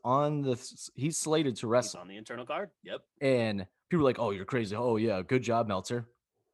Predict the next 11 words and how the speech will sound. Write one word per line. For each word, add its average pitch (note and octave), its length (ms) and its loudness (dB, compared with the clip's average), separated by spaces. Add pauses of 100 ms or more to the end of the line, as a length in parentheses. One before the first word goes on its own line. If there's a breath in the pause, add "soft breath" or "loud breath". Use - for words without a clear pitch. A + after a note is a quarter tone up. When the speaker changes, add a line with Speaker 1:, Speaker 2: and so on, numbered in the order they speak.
Speaker 1:
What A#2+ 360 2
happened? D#3+ 480 4 (600 loud breath)
Vince D#3 360 4
ended C#3+ 240 2
Speaker 2:
Literally C#3+ 340 2
Speaker 1:
up A#2 80 6
fucking C#3 160 -2
Speaker 2:
everything. F3 80 2
Speaker 1:
wrestling. C3 500 0 (240)
Yeah. G3 320 -2
Speaker 2:
Yeah. E2+ 120 -10